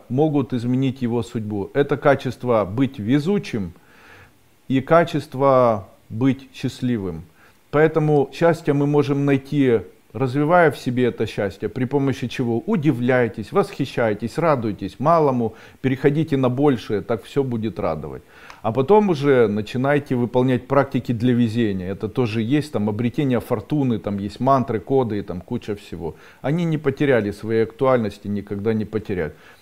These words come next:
Я еще раз хочу сказать, вы просто,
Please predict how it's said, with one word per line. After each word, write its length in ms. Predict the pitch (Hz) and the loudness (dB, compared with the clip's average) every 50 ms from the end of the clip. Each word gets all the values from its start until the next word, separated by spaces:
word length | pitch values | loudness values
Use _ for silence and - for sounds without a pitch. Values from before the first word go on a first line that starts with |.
| _ _ _ _ _ _ _ _ _ _ | _ _ _ _ _ _ _ _ _ _
Я 160 | 113 147 196 | -4 -2 -2
еще 260 | 214 202 - - 233 208 | -2 -2 -2 -2 0 2
раз 180 | 165 143 - | 2 0 0
хочу 340 | - - 139 - - 147 123 | 0 -2 -2 -2 0 -4 -4
сказать, 500 | - - - 131 117 123 113 104 - - | -4 -4 -4 -2 0 2 0 0 0 -2
вы 180 | 113 156 220 214 | 0 0 0 0
просто, 560 | 180 190 202 196 196 - - 180 180 165 | 0 0 0 0 0 0 0 0 0 -2